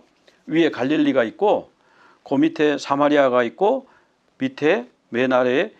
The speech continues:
유데아가 있지 않습니까? 그 유대 땅, 예수님이 갈릴리 나사렛에 자라셔서 예루살렘 가실 때는 사마리아를 보통 유대인들은 통과해서 안 가고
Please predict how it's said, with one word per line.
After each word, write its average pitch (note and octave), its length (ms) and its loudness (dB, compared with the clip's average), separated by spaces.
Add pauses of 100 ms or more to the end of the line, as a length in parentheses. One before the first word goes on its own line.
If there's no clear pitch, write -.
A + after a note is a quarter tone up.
(120)
유데아가 D3 520 -2
있지 A#2 160 -14
않습니까? B2 560 -16 (760)
그 - 80 -14
유대 D#3 360 -2
땅, A2+ 200 -2
예수님이 D#3+ 500 -2
갈릴리 D3 440 0
나사렛에 C#3+ 880 -2 (500)
자라셔서 C#3+ 800 -2 (340)
예루살렘 D#3+ 480 0
가실 D3 300 -2
때는 A#3 380 -4 (320)
사마리아를 D#3 760 0
보통 D3+ 340 -2
유대인들은 D3+ 520 0
통과해서 E3+ 840 -2 (300)
안 A#2 180 -4
가고 G#3 500 0